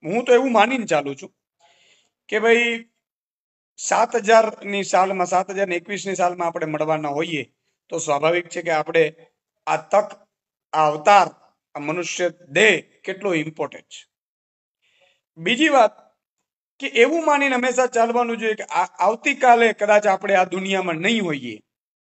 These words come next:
તો કંઈક સારું કરી છૂટીએ. આ બે વસ્તુ positivity મને બહુ આપે છે. હું જ્યારે જ્યારે મને એવું લાગે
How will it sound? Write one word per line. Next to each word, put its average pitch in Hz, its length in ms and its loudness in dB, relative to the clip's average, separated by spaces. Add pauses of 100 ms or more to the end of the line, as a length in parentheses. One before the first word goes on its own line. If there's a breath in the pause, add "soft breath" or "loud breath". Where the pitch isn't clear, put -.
(140)
તો 151 80 -10
કંઈક 320 280 -2
સારું 190 340 0
કરી 151 200 -6
છૂટીએ. 110 460 -18 (280)
આ 160 40 -8
બે 208 240 4
વસ્તુ 247 640 -4 (320)
positivity 190 540 -4
મને 165 200 -2
બહુ 156 160 -4
આપે 127 280 -6
છે. - 280 -20 (600)
હું 165 100 -6
જ્યારે 202 260 6
જ્યારે 254 180 2
મને 247 160 -2
એવું 233 140 0
લાગે 214 360 4